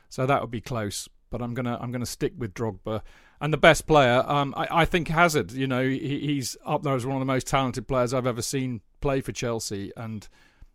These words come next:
we, there's no way we would have got him if we hadn't won the Champions League, but also if Roman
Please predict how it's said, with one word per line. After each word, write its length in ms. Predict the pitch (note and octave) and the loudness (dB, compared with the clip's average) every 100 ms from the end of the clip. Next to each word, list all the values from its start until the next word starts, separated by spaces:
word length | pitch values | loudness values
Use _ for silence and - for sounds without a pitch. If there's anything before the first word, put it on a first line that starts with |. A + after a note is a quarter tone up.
| _ | _
we, 220 | A#2+ C#3 C#3 | -2 0 0
there's 240 | D3 B2+ | -2 0
no 160 | C#3+ B2+ | 2 4
way 160 | C3 | 4
we 120 | B2 A2+ | 2 2
would 160 | A#2+ | 0
have 120 | A2 - - | -2 -4 -4
got 180 | C3 | -2
him 120 | A2 A2 | 0 -4
if 120 | - | -4
we 100 | A#2 | -6
hadn't 240 | A2+ A2 | -4 -6
won 120 | G#2+ G#2 | -6 -6
the 60 | |
Champions 440 | - A2+ F#2 A2 A#2+ | -6 -6 -6 -6 -4
League, 220 | A#2 F#2+ | -4 -4
but 120 | A2+ | -6
also 260 | A2+ G2+ A2 | -6 -4 -4
if 100 | G#2 | -4
Roman 440 | A2+ A2+ G#2 F#2+ | -4 -4 -4 -10